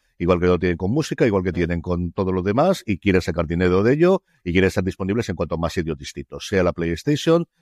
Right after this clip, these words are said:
sean televisiones inteligentes, y ahora incluso a uno de sus grandes competidores, como es Prime Video, se puede incorporar y te puedes suscribir a él después de en España, que yo creo que el, el gran cambio, desde luego, fue la incorporación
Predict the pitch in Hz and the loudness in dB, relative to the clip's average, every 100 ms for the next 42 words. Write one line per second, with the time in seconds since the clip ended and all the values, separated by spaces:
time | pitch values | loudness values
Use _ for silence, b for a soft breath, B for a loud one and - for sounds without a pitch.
0 | _ - 92 90 - 92 92 92 90 127 | _ -4 0 0 0 -6 -4 -4 -2 -2
1 | 131 160 - 101 90 90 95 85 98 - | 0 0 0 -4 0 0 0 -2 -6 -4
2 | 98 87 80 85 82 82 80 78 80 82 | -4 -4 -6 -4 -2 -4 -6 -6 -2 0
3 | 101 - _ _ - 85 87 - 90 82 | -2 -6 _ _ -6 -2 -2 0 0 0
4 | 85 90 101 85 85 82 82 73 82 87 | 0 0 -2 -2 0 0 -2 -4 -2 -2
5 | 76 80 78 - 78 80 80 95 120 _ | -4 -6 -8 -10 -4 0 2 2 -2 _
6 | _ 92 82 87 78 82 78 - 80 80 | _ -4 -2 -2 0 0 0 -4 -2 0
7 | 85 78 73 80 82 80 80 78 76 76 | -2 -4 -4 -2 -2 -4 -8 -8 -8 -10
8 | 76 71 76 85 82 80 85 82 80 80 | -12 -12 -4 -2 -2 -2 -2 -2 -2 -2
9 | 90 85 82 80 76 80 82 | -2 -2 -2 -2 0 0 0